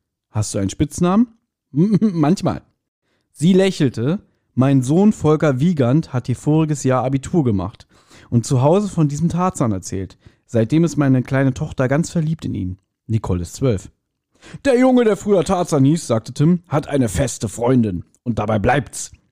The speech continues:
Aber Sie können Nicole von ihm grüßen.“ „Mach ich, Tim“, lächelte sie und ging weiter. Erst nach einer Weile fiel ihm auf, dass sie ihn Tim genannt hatte. Warum ich das jetzt vorlese, weil es natürlich ein schönes Geplänkel ist,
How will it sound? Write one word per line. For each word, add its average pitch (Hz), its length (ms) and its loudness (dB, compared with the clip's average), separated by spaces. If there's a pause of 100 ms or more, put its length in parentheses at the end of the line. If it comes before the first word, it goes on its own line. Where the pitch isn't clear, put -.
(160)
Aber 170 220 0
Sie 135 120 0
können 135 220 2
Nicole 123 300 0
von 117 120 0
ihm 107 100 2
grüßen.“ 98 340 -6 (440)
„Mach 165 260 0
ich, 139 160 -4
Tim“, 92 360 -2
lächelte 110 460 -2
sie 143 200 -2
und 147 100 2
ging 156 180 2
weiter. 107 340 -2 (640)
Erst 131 240 0
nach 160 120 -2
einer 135 240 2
Weile 147 240 2
fiel 117 140 -4
ihm 113 100 0
auf, 120 180 -2
dass 117 160 -4
sie 139 100 0
ihn 135 100 2
Tim 175 220 2
genannt 95 300 -2
hatte. 95 240 -10 (1120)
Warum 123 320 4
ich 262 120 2
das 196 180 -4
jetzt 143 200 -6
vorlese, 160 460 0
weil 135 100 2
es 135 60 -6
natürlich 143 280 2
ein 127 40 2
schönes 123 260 -2
Geplänkel 139 460 -4
ist, 143 240 -6